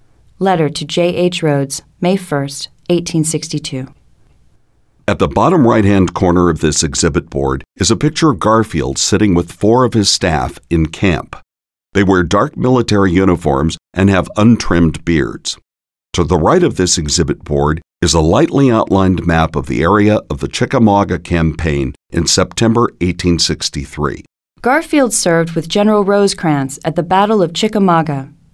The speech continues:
Speaker 1: where the Federal Army stalled and was almost surrounded. When Chickamauga looked like a rout,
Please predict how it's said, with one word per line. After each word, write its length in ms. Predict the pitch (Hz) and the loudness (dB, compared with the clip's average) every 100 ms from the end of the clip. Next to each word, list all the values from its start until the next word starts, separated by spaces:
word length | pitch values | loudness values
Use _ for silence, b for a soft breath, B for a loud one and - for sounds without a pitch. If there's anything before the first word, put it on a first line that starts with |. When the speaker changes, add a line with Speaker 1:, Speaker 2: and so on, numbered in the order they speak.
| _ | _
Speaker 1:
where 140 | 170 175 | 0 0
the 80 | |
Federal 440 | 175 196 240 269 233 | 0 -2 0 0 2
Army 300 | 180 180 175 | 2 2 2
stalled 580 | 175 - 208 160 139 - - | 0 0 2 2 -2 -6 0
and 100 | 175 | 0
was 140 | 170 | 2
almost 400 | 175 208 156 165 | 2 2 2 0
surrounded. 540 | 165 170 180 156 131 - _ _ _ _ _ | -2 0 0 0 -4 -10 _ _ _ _ _
When 160 | 165 165 | 0 2
Chickamauga 580 | 165 262 240 220 220 196 | 2 2 4 4 4 2
looked 300 | 180 190 190 | 0 0 -2
like 160 | 175 | 0
a 80 | 160 | 0
rout, 400 | 165 180 139 | 2 2 0